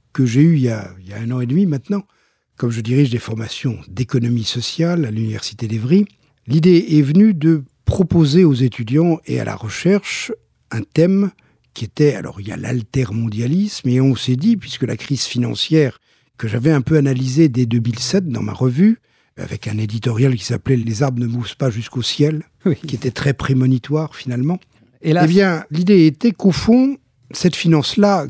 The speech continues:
Speaker 1: qui date d'il y a une trentaine d'années, qui est celle qui a, au fond, amené, non pas le monde à la faillite, parce que je serais plus mesuré, mais le monde en tout cas au bord de l'abîme dans bien des domaines,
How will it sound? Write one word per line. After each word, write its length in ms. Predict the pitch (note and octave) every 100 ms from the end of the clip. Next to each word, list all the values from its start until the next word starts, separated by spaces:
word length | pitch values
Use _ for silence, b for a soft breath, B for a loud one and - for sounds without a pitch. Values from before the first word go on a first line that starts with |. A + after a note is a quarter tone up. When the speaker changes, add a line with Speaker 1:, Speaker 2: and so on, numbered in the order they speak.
| -
Speaker 1:
qui 180 | - C#3
date 240 | A#2 D3
d'il 120 | A2+ B2+
y 20 |
a 40 |
une 80 | A#2+
trentaine 440 | - B2+ A2 C3
d'années, 360 | A#2+ C#3 F#3 F3
qui 160 | - A#2+
est 40 |
celle 280 | - C#3+ A#2+
qui 200 | - C3+
a, 320 | A2 - - - - _ _ _
au 100 | -
fond, 240 | G#2+ C#3 A2
amené, 440 | A2+ B2+ B2+ A#2 b b -
non 140 | E3
pas 120 | G#3+
le 80 | G3+
monde 220 | F#3+ F3
à 60 | C#3+
la 80 | C3
faillite, 400 | - B2+ B2+ -
parce 160 | -
que 100 | -
je 120 | G2
serais 220 | G2+ - G#2+
plus 160 | -
mesuré, 560 | G#2+ G#2+ G#2+ B2+ C3+ G#2+ B B B
mais 80 | B2
le 100 | C3
monde 220 | D3 D#3
en 100 | C3+
tout 180 | B2 C#3
cas 360 | - D#3+ B2 - _ _ _
au 100 | G#2+
bord 400 | G#2 C3+ B2+ G#2
de 100 | E2+
l'abîme 500 | F2 G#2+ B2+ D3 G#2+
dans 120 | G#2 F#2+
bien 180 | - A#2+
des 120 | A2+
domaines, 480 | G#2+ A#2+ E3+ G3